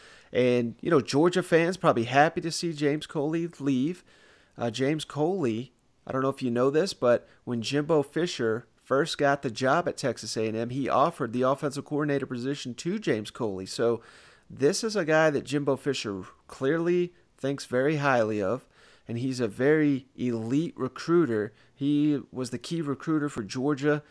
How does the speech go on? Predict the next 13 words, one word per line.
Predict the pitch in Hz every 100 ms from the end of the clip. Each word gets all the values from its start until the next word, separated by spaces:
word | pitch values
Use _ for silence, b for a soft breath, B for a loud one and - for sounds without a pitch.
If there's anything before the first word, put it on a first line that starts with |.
| b b
in | - 117 104
South | - 131 135 151
Florida, | - 135 151 147 110 117 -
which | - 113
they've | 123
been | 131 120
kinda | 143 110
killing | - 170 170 127
it | -
down | 120 113
there | 113 104
lately. | 107 113 113 127
So | - 123 113